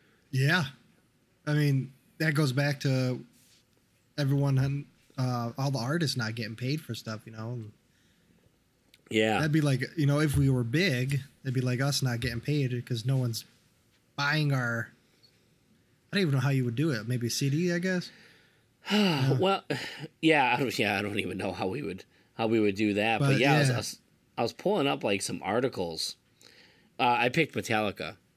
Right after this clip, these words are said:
Speaker 2: just 'cause
Speaker 1: Mm.
Speaker 2: they're, they're
Speaker 1: It's
Speaker 2: big.
Speaker 1: Yeah.
Speaker 2: They're, they're large. They've, they've dealt with Napster
Speaker 1: Yep.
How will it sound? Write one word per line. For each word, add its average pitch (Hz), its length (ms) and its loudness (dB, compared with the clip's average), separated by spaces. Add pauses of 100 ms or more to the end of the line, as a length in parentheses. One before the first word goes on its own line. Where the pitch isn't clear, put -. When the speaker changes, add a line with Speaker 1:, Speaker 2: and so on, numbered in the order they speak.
Speaker 2:
just - 200 -4
'cause 120 380 4
Speaker 1:
Mm. 104 40 -6
Speaker 2:
they're, 113 280 4 (240)
they're 131 200 4
Speaker 1:
It's 110 160 4
Speaker 2:
big. 104 720 0 (220)
Speaker 1:
Yeah. 117 240 -4
Speaker 2:
They're, 127 200 2
they're 123 180 2
large. 95 580 0
They've, 113 320 2
they've 104 440 2
dealt 151 300 0
with 101 460 -2 (280)
Napster 92 680 -2 (280)
Speaker 1:
Yep. 139 160 -4